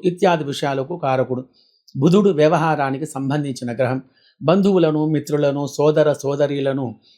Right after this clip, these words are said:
కలిగించేటువంటి ఒక గ్రహం. వ్యాపారం చేయించేటువంటి వాడు కాబట్టి ఈ రాశి వారు ఎప్పుడూ సౌమ్యంగా ఉంటారు.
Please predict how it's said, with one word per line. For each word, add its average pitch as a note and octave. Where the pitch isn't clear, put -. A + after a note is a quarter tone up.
కలిగించేటువంటి D3+
ఒక B2+
గ్రహం. B2+
వ్యాపారం F3
చేయించేటువంటి C#3
వాడు B2+
కాబట్టి C3
ఈ G3
రాశి F#3
వారు D#3
ఎప్పుడూ D#3
సౌమ్యంగా C#3+
ఉంటారు. C3+